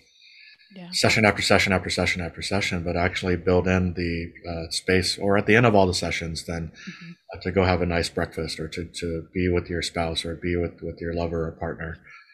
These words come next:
Speaker 1: Yeah.
Speaker 2: Um, I, I think it's, it's a good euphemism for, for all the work that we do.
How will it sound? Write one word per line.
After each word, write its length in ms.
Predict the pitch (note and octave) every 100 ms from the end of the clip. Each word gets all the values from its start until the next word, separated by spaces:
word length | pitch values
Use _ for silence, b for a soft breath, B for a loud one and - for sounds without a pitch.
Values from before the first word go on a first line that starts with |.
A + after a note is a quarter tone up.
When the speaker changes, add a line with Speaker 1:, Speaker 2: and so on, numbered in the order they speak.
| G3
Speaker 1:
Yeah. 120 | F#3
Speaker 2:
Um, 220 | F2 E2 D#2+ D#2+ E2+
I, 140 | F#2 D#2+
I 40 |
think 200 | F#2 G2+ -
it's, 200 | F#2 -
it's 220 | F2 -
a 60 | E2+
good 260 | - F#2+
euphemism 500 | F2+ F#2 F#2+ F2 E2 D#2+
for, 320 | F2 E2 D#2+
for 100 | F2+
all 100 | F2+
the 80 | F#2
work 220 | E2+ E2
that 100 | E2+
we 120 | D2+ D2+
do. 200 | D#2+